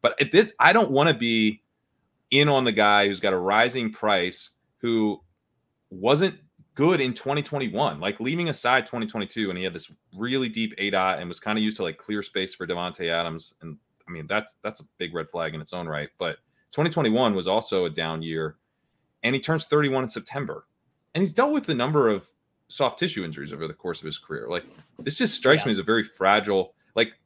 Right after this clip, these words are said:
Speaker 1: elite tight end is already kind of a lower advance rate, more of a playoff bet.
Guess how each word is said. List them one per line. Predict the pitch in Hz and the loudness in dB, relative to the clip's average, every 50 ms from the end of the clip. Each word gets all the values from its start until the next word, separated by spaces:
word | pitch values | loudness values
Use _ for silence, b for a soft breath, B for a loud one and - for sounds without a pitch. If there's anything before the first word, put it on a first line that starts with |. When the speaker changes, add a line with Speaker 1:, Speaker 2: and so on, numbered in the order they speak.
| _ - | _ 0
Speaker 1:
elite | 123 147 - 190 165 - | 0 2 2 2 0 2
tight | - 147 135 131 | 2 2 4 4
end | 131 127 | 2 0
is | 113 - | 0 0
already | 101 92 85 85 90 110 131 | 0 0 2 0 0 0 -2
kind | - - - 127 131 131 135 | -4 -4 -2 -2 0 0 0
of | 127 131 | 2 2
a | 123 120 120 117 - _ - | 2 2 2 -2 -6 _ -6
lower | 98 104 113 123 120 120 110 | 0 4 4 6 6 4 4
advance | 104 95 101 104 107 107 107 - | 2 0 0 0 0 0 -2 -2
rate, | 107 104 101 101 - - | 0 2 2 2 0 -2
more | - 98 98 101 | -4 -4 -4 -4
of | 98 | -4
a | 92 85 | -4 -6
playoff | _ - 95 98 98 95 95 92 - - | _ -2 0 0 2 2 0 0 -4 -6
bet. | - 82 87 101 113 - - | -4 0 0 0 0 -2 -6